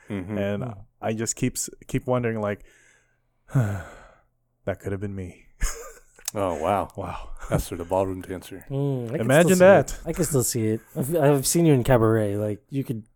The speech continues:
Speaker 3: you could probably do
Speaker 2: These
Speaker 3: it. <laughs>
Speaker 2: hips don't lie. <laughs>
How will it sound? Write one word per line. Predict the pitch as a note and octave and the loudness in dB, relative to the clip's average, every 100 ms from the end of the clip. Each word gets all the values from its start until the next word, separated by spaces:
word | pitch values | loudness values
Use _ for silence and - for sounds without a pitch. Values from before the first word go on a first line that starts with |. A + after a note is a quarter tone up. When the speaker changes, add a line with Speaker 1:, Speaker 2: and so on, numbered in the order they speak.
| - | -2
Speaker 3:
you | C#3 | 0
could | A#2+ | 2
probably | A#2+ A2+ | 4 4
do | A2+ | 6
Speaker 2:
These | D3 D#3+ | 6 8
Speaker 3:
it. | D3+ | 8
<laughs> | |
Speaker 2:
hips | G#3 A#2+ | 8 6
don't | D#3 D#3 D3+ | 4 4 4
lie. | C#3 D3 B2 G2 - - | 0 2 2 -2 -4 4
<laughs> | D#3 C3 F#3+ | 4 6 2